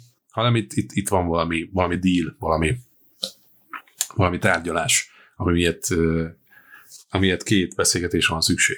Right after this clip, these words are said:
Ez, ez gondolná az ember. Ö,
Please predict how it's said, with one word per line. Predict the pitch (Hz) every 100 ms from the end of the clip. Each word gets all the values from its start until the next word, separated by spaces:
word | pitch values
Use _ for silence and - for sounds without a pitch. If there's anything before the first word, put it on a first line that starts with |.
| -
Ez, | 101 92 -
ez | 101
gondolná | 110 104 92 90
az | 85
ember. | 82 78 80 - - - - - - - _ -
Ö, | 92 95 95